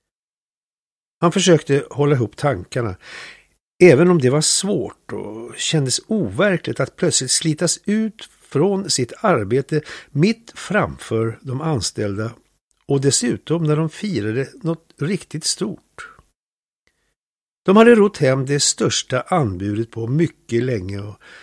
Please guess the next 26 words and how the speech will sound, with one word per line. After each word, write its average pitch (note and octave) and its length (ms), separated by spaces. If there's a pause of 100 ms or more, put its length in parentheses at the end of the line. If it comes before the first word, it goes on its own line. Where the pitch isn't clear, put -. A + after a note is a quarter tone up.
(220)
säkrat D3+ 600
jobb G2+ 420
för G#2 220
lång D#3+ 840
tid G#2+ 400
framöver. G2 640 (1120)
Det A2 60
var A2 260
länge E3 540
sedan A2 480 (320)
han A#2 140
hade B2 160
känt A2 380
sig A2+ 200
så G#3+ 460
glad B2+ 340
och B2+ 80
nöjd. G#2 420 (840)
Och D3+ 120
så E3 120
kom A#2+ 220
det F3+ 80
här B2+ 420 (420)
som A2+ 140
en G#2 160
käftsmäll. - 1200